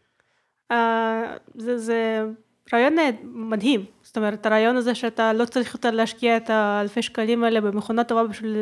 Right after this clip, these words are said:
לשחק בצורה, כאילו, בצורה הכי טובה שאפשר. אה, שני החששות היחידים שלי מעניין, אה, זה א',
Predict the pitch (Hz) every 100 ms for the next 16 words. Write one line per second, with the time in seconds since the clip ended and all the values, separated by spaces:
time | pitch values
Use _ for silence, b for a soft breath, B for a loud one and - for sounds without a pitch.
0 | 214 208 226 214 214 226 214 208 208 202
1 | 196 202 - _ - 214 202 208 240 233
2 | 233 233 226 220 220 - 320 B B B
3 | B B - 214 208 - 277 285 220 -
4 | 262 254 226 220 254 269 247 226 226 330
5 | 330 339 b b b b _ 226 220 214
6 | 214 214 208 208 208 208 - _ _ _
7 | _ _ 226 233 262